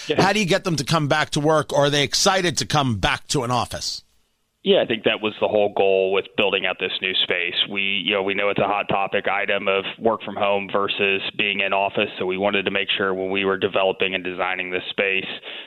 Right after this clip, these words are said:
Speaker 1: through the help of Shot Design that we had a best-in-class workplace. Like you said, we have an open floor concept, a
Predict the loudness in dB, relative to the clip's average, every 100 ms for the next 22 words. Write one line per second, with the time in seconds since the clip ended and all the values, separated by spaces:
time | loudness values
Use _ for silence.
0 | -2 2 2 2 0 0 0 0 -2 -4
1 | -2 0 -2 -2 -2 -2 -4 -8 -2 -2
2 | -2 -4 -6 -10 -4 -2 0 -2 -4 -4
3 | -2 -2 -4 -6 -8 -4 -4 -2 -4 -4
4 | -2 0 0 0 -2 -2 -6 -6 -6 0
5 | 0 2 -2 0 0 0 -2